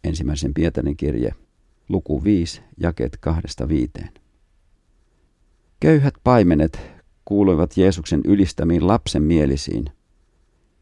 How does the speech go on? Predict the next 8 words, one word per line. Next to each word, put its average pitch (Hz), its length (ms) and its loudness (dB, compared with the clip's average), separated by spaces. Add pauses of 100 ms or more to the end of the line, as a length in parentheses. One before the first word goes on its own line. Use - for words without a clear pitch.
(200)
joille 95 360 2 (100)
Jumalan 90 560 0 (800)
valtakunta 76 640 2 (260)
ilmoitetaan. 57 680 -4 (1400)
Heitä 127 260 2
odotti 107 380 2
seimessä 101 520 4
merkki, 85 640 0